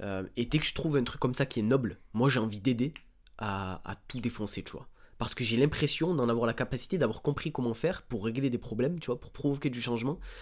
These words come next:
Et c'est ça aussi la responsabilité, c'est de l'avoir compris, j'ai la responsabilité de le faire. Et je pense que pour ça, il faut de l'argent. Et, euh,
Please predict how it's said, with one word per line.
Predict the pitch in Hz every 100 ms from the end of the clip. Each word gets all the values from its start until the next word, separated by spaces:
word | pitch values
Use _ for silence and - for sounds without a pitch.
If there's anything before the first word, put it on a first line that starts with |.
| - -
Et | -
c'est | 113 139
ça | 127 165
aussi | 139 -
la | 117
responsabilité, | 120 120 123 117 160
c'est | 147
de | 113
l'avoir | 131 139
compris, | - 113 156
j'ai | 143
la | 110
responsabilité | 110 131 131 117 -
de | 110
le |
faire. | 110 -
Et | 113
je | -
pense | 143 135
que | 117
pour | - -
ça, | 131
il |
faut | 123
de | 104
l'argent. | 110 120 151 - - - - -
Et, | - - - - - - - - - -
euh, | -